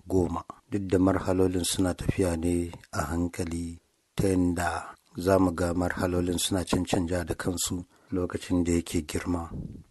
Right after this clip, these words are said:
Shari'a ta kasa shekarun gida bakwai guda uku,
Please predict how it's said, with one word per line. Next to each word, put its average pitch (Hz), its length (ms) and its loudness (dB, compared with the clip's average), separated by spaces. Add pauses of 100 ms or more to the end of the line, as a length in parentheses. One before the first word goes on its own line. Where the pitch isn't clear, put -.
(260)
Shari'a 107 580 4
ta 107 380 4 (180)
kasa - 300 2
shekarun 98 680 2 (140)
gida 95 460 4 (160)
bakwai 95 400 0
guda 90 320 -2
uku, 92 340 -6